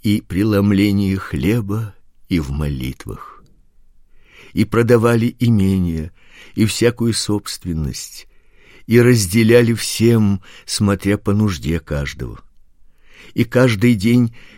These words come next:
единодушно пребывали в храме и, преломляя по домам хлеб, принимали пищу в веселье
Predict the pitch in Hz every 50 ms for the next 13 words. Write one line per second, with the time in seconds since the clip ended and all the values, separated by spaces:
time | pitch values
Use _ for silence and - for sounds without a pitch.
0 | - - 69 85 117 120 110 123 120 123 120 95 120 131 123 - - 135 131 -
1 | - 120 123 120 110 120 113 113 120 123 117 117 113 110 - - - 104 110 120
2 | 123 117 117 117 117 - - _ - 117 101 - 110 113 113 117 117 113 110 104
3 | 113 117 117 113 110 - 110 107 104 107 104 104 107 113 110 101 - - 98 92
4 | 104 107 101 101 104 - - - - - - - - - - 90 101 110 113 113
5 | 107 110 113 117 120 113 113 - 110 123 127 117 - - - - 117 117 117 107
6 | 92 65 55 55 60 65 82 110 123 - - - - 117 123 135 143 135 127 127
7 | 123 117 113 117 113 107 104 104